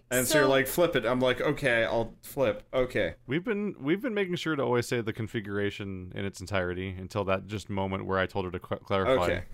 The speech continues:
Speaker 2: Okay, well, what did you do, Drez, to
Speaker 3: We were down, down, down, and I flipped the first one, so it was up, to, up.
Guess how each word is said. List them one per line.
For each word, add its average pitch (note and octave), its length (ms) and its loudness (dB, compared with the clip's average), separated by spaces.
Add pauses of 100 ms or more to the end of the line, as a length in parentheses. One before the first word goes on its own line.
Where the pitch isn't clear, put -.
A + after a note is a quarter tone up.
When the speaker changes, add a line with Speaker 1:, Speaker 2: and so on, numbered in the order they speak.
(100)
Speaker 2:
Okay, D4 320 -2
well, C#4 180 -4
what D#4 160 0
did G4 180 -4
you C#4+ 160 -4
do, F#3+ 600 -6 (640)
Drez, F#3+ 480 -2 (100)
to G3 280 -4 (280)
Speaker 3:
We A#2+ 140 2
were D3 240 4
down, C#3 320 2
down, B2 240 4
down, A2+ 280 2
and G#2+ 100 -6
I G#2+ 100 2
flipped - 260 -4
the A2+ 80 -6
first B2+ 400 0
one, G2+ 300 -2
so G2 260 -2
it G2 60 0
was G2 180 0
up, G#2 200 2
to, G#2 140 2
up. G2+ 240 0